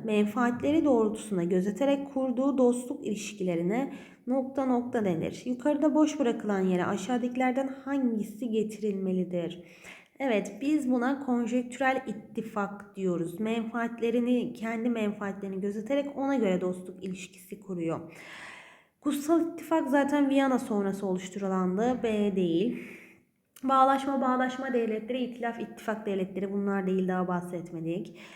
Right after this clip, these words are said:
Mütekabiliyet zaten karşılık verme demekti. Maruz kalınan, e, davranışa aynı şekilde karşılık verme. Stratejik ortak. <clears throat> Burada değil. Yani bunun tanımında tam olarak da konjektürel ittifak uyuyor. O yüzden de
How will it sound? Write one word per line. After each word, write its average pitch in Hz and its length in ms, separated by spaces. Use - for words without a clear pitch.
Mütekabiliyet 302 920
zaten 277 420
karşılık 247 680
verme 180 380
demekti. 175 360
Maruz 202 520
kalınan, 180 580
e, 185 220
davranışa 190 460
aynı 220 200
şekilde 208 380
karşılık 208 680
verme. 175 480
Stratejik 269 920
ortak. 214 640
<clears throat> 262 140
Burada 262 480
değil. 190 720
Yani 277 300
bunun 294 160
tanımında 247 480
tam 254 220
olarak 214 380
da 262 120
konjektürel 220 800
ittifak - 500
uyuyor. 170 280
O 247 100
yüzden 202 400
de 226 100